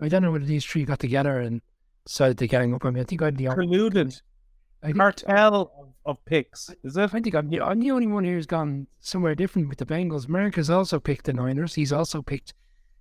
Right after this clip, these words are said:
Speaker 1: the Bills. He's also picked the Eagles and the Chiefs. Full house.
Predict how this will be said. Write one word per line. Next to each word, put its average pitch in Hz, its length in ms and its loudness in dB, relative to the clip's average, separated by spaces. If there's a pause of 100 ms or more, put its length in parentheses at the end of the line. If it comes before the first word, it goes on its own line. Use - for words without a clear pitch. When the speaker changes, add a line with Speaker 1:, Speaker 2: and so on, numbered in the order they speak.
(180)
Speaker 1:
the 123 420 2 (760)
Bills. 151 560 0
He's 156 260 0
also 214 300 0
picked - 240 -4
the 135 80 -2
Eagles 127 540 -2 (580)
and 123 500 0 (680)
the 147 100 -6
Chiefs. - 480 -6 (720)
Full 185 240 4
house. 143 480 -2